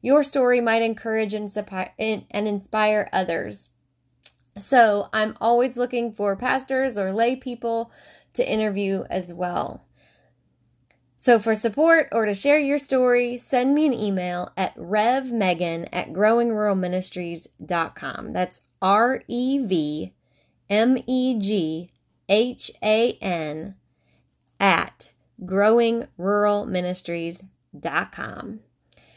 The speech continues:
Before you go, let me pray with you.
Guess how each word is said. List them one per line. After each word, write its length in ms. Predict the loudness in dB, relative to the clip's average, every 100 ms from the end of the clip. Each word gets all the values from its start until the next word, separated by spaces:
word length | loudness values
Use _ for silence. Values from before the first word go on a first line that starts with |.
| _ _ _ _
Before 340 | -2 2 4 4
you 160 | 4
go, 460 | 4 6 6 4 2
let 180 | 0 2
me 120 | 0
pray 240 | -2 -6 -6
with 180 | -8
you. 360 | -8 -10 -10 -16